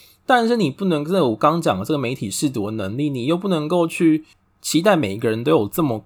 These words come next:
高的能力的时候，你这个宣传或者说你这个公布的方式，其实应该真的是要再更谨慎，而且更，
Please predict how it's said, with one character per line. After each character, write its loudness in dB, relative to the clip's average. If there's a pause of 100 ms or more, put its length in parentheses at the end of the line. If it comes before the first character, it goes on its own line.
高 4
的 -2
能 -8
力 0
的 -4
时 -8
候， -2 (600)
你 -4
这 0
个 4
宣 2
传 0
或 2
者 0
说 0
你 -2
这 -2 (180)
个 2 (160)
公 4
布 4
的 2
方 4
式， -4
其 -2
实 -2
应 0
该 0
真 -4
的 -2
是 -2
要 4
再 2
更 -2
谨 -8
慎， 0
而 -2
且 -2
更， 2